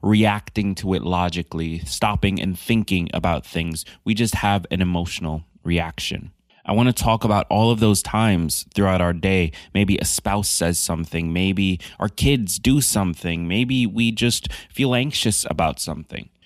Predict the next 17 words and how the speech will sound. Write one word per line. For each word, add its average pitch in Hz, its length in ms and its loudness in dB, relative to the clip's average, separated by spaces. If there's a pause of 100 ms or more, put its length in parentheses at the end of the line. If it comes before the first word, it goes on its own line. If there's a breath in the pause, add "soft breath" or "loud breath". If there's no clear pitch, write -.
(180)
All 120 280 4
those 113 340 4
times 98 420 2
throughout 90 340 2
the 92 80 0
day 82 460 2 (400 loud breath)
where 90 600 4
we 101 440 2
could, 117 520 0
where 98 200 0
there 98 160 2
is 117 120 0
a 131 60 2
choice, - 640 -2
we 98 240 0 (160)
could 120 520 2 (540 soft breath)
react 95 680 0